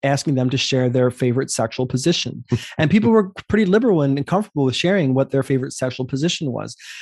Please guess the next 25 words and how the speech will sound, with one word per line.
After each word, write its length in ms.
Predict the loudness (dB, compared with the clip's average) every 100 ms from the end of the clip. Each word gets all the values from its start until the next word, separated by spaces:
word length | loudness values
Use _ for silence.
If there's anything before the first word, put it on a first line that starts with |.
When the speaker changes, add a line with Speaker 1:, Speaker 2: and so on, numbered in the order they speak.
| -6
Speaker 1:
But 120 | 0
then 140 | 2 4
when 100 | 4
she 220 | 0 0
asked 240 | 0 0 0
them 120 | -2
a 60 |
question 380 | 0 -2 -2 -2
about 180 | -2 -2
their 120 | -4
personal 440 | -6 -4 -2 -2 -4
financial 400 | -2 -2 -2 -6
situation, 680 | -8 -2 0 0 -2 -10 -14 -20 -20 _ _ _ 0
most 400 | 4 4 2 0
people 300 | -2 0 -4
clammed 400 | -2 -2 0 0
up. 240 | -2 -2
So 140 | -2
they 100 | 2
were 100 | 4
much 300 | 4 4 2
more 100 | 0
willing 280 | 2 2 2
to 120 | -2
share 560 | -6 -4 -2 0 0 -2